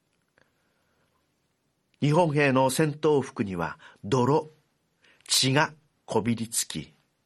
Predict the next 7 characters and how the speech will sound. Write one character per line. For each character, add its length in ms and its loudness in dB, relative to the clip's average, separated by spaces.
痛 260 2
々 220 2
し 240 0
い 60 -4
傷 360 -4
口 260 -2
は 320 0